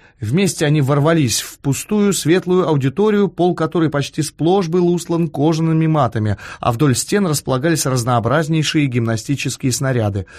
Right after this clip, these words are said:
Шведские стенки, кольца, толстые канаты, трамплины. Рапиры и фехтовальные маски соседствовали с боксерскими перчатками и гирями. Стайка мальчуганов лет семи-восьми сгрудилась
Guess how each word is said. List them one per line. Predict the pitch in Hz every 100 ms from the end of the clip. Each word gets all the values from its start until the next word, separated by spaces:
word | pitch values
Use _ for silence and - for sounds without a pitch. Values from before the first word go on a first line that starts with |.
| - -
Шведские | - 170 - 104
стенки, | - - 196 170 117
кольца, | 127 185 175 185 175
толстые | 175 143 120 - 110
канаты, | 107 107 151 180 196 180
трамплины. | - 120 151 143 110 110 107 95 - - - -
Рапиры | 156 190 262 240 180
и |
фехтовальные | 156 139 156 151 135 135
маски | 202 220 - 202
соседствовали | 160 147 131 190 - 170 170
с | 156
боксерскими | 120 120 - 156 165 - 160 135
перчатками | 131 104 - 131 - 143 139
и | 127
гирями. | 113 110 104 101 98 - - - -
Стайка | - 143 147 127
мальчуганов | 127 123 117 165 147 101
лет | 117 113
семи-восьми | - 120 117 110 113 165 175
сгрудилась | 117 123 165 160 160 143